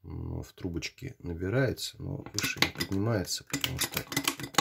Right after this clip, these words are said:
не захватывает уже постоянно. Можно сделать вот так.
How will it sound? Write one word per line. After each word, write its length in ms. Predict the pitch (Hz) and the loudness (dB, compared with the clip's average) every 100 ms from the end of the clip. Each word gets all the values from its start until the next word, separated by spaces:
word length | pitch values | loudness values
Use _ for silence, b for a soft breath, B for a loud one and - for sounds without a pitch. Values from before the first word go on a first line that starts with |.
| - - - - _ _ - | 2 -2 -4 -18 _ _ -6
не 160 | 98 101 | -2 0
захватывает 840 | 95 107 113 87 - - - - | 2 2 2 2 2 2 2 4
уже 160 | - - | 4 4
постоянно. 500 | - - - - - - - - - - - - - - - - - - _ _ _ B B B B B _ _ - | 4 0 2 0 2 2 0 -4 -4 -2 -2 -4 -4 -4 -4 2 2 2 _ _ _ B B B B B _ _ -2
Можно 300 | 123 175 127 | 2 6 6
сделать 400 | 98 123 123 - | 8 8 6 4
вот 160 | 90 | -6
так. 340 | - 76 - | -2 -2 -2